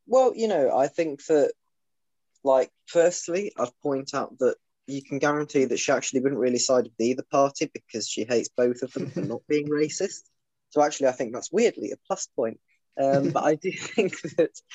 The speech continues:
Speaker 1: actually, I think that, you know, one thing, you mentioned there not being a lot of fascists. There are also not a lot of women in our cabinet. And I think that we do
Speaker 2: Oh, no, don't play the women card on me. <laughs>
Speaker 1: Well, I'm just saying, I do, you know, I do think that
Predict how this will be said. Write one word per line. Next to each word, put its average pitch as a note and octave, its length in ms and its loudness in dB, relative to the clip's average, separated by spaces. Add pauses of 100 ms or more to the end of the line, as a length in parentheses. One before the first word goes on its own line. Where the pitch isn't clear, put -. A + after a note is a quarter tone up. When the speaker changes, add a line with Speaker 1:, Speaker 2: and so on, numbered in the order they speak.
(280)
Speaker 1:
actually, D#3+ 340 -2
I C3+ 80 2
think - 320 -4
that, D3 220 0 (540)
you D3 120 0
know, C3 140 2
one E3 200 2
thing, E3 220 -4
you D3+ 120 2
mentioned D#3+ 460 0
there B2+ 80 2
not A#2+ 180 -2
being A2 280 -2 (120)
a A#2+ 40 -10
lot G#2 100 -2
of - 60 -10
fascists. - 300 -6
There D#3 80 0
are F3+ 40 4
also G3+ 200 0
not F3 120 0
a E3 40 0
lot F3 120 2
of C#3+ 80 -8
women D3+ 380 0 (300)
in A#2 80 -2
our G#2+ 100 -2
cabinet. G2+ 340 -4
And G2 100 -6
I A2+ 40 -8
think C3+ 140 -4
that B2+ 80 -4
we C#3 80 2
do D#3 200 2 (100)
Speaker 2:
Oh, A2+ 360 2
no, A#2 240 -2
don't D3+ 260 2
play C3+ 180 2
the C3 120 4
women C3 300 0
card A#2+ 260 0
on A#2 140 -4
me. A#2+ 400 -6
<laughs> - 280 -10
Speaker 1:
Well, G#3+ 180 2
I'm G3+ 60 -4
just C#3+ 180 -6
saying, D3+ 220 2
I D3+ 40 6 (180)
do, - 80 -4
you F3+ 60 4
know, E3 100 2
I C#3 80 4
do G3 280 0
think D3 340 -6
that C3 200 0